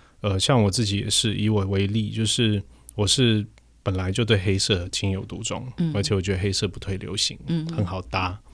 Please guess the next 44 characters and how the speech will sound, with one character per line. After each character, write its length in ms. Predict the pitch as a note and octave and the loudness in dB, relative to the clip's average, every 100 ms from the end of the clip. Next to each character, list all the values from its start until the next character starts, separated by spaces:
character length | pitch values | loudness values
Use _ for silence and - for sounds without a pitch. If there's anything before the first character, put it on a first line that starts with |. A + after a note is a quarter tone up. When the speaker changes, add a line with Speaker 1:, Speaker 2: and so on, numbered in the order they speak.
| - - - - | -20 -20 -20 -14
Speaker 1:
哦， 180 | - A#2+ | -12 -6
然 140 | A#2 F#2 | -4 2
后 160 | A2 | 2
又 160 | G#2 A2 | 4 2
不 100 | G#2 | 0
是 160 | - G#2 | 0 0
专 300 | - G2 G2+ | 0 2 2
业， 220 | G2+ A#2+ | 0 -2
就 120 | - | -4
是， 240 | - B2 A2 - - - - | 0 0 -2 -12 -20 -20 -2
而 100 | G#2 | 0
且 320 | - F#2+ F#2 - - - | 4 2 0 -8 -20 2
大 160 | B2 | 4
家 120 | A#2 | 6
慢 160 | A#2+ A#2 | 6 6
慢 200 | A2+ G#2 | 6 4
的 100 | F#2+ | 2
其 140 | F2 G2 | 0 -2
实 120 | F#2+ | 0
就 120 | G#2+ | 2
会 100 | G#2 | 2
给 140 | F#2+ F#2+ | 2 0
我 80 | |
取 200 | F#2 - | 0 0
一 60 | F#2 | 0
个 100 | F#2+ | 0
外 200 | F#2+ F#2 | 0 0
号， 180 | F2 F2+ | -2 -2
就 100 | F2+ | -2
是 120 | F#2 | -2
老 140 | G2 - - | -4 -10 -10
黑。 320 | - - C3 - | -10 -10 -12 -6
Speaker 2:
嗯。 180 | E3 D#3 | -4 -2
Speaker 1:
哦， 100 | G#2 | 0
一， 60 | G#2 C#3+ | 0 0
一 40 | |
开 200 | G#2 G#2+ | -2 2
始 160 | G2 - | 2 0
我 80 | F#2+ | 0
也 40 | |
没 140 | F#2+ F#2 | 0 0
想 180 | - | -4
太 160 | A2+ G#2+ | -6 -8
多。 280 | G#2+ F2+ - | -8 -10 -12